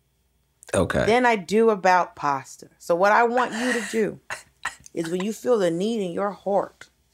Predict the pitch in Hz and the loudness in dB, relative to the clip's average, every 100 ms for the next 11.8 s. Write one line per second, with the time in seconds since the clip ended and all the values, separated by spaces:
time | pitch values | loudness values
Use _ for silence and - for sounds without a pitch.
0 | _ _ _ _ _ _ _ _ 160 151 | _ _ _ _ _ _ _ _ -8 -8
1 | 135 - 302 339 320 311 320 370 269 - | -8 2 6 6 6 4 4 4 2 2
2 | 254 294 233 190 - 285 311 294 294 277 | 4 4 2 -2 -2 2 4 4 4 0
3 | - - 185 180 262 311 294 240 277 240 | -6 -4 -2 0 0 2 2 2 0 0
4 | 214 226 214 233 240 208 233 180 - - | -4 -2 0 2 0 2 4 4 0 0
5 | 247 254 233 208 220 240 214 - - _ | 2 0 -4 -2 0 0 -2 -8 -12 _
6 | _ _ _ _ _ _ _ _ - 196 | _ _ _ _ _ _ _ _ 0 2
7 | 202 - - 175 160 160 233 269 160 123 | 2 -2 -4 -2 -2 0 2 2 -2 -10
8 | _ _ _ _ _ _ _ - 165 139 | _ _ _ _ _ _ _ -12 -10 -6
9 | 190 - - 180 170 202 269 254 - _ | -6 -6 -6 -4 -2 -2 -2 -4 -10 _
10 | _ _ _ _ _ _ _ - - 190 | _ _ _ _ _ _ _ -10 -2 0
11 | 196 196 190 - - - _ - | 0 -4 -14 -16 -18 -20 _ -20